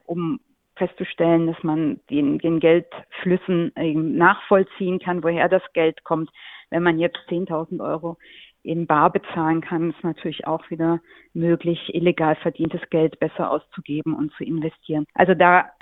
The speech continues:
ist auch die Grenze dann zur Illegalität wieder offen,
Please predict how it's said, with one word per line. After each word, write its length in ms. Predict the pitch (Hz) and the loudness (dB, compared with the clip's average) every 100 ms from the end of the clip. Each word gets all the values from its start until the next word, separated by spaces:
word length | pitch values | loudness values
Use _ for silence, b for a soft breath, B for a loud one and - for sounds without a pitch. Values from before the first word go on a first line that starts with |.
| - | -14
ist 180 | 165 - | -8 -2
auch 160 | 135 | -2
die 140 | - - | -4 -14
Grenze 400 | - 170 180 160 | -4 -4 -2 -2
dann 160 | 165 | -2
zur 160 | 160 180 | -4 -6
Illegalität 800 | 165 160 165 156 165 - 160 - | -4 -4 -4 -4 -4 -4 -6 -4
wieder 300 | 151 151 143 | -4 -2 0
offen, 340 | 160 - 165 | -2 -2 -8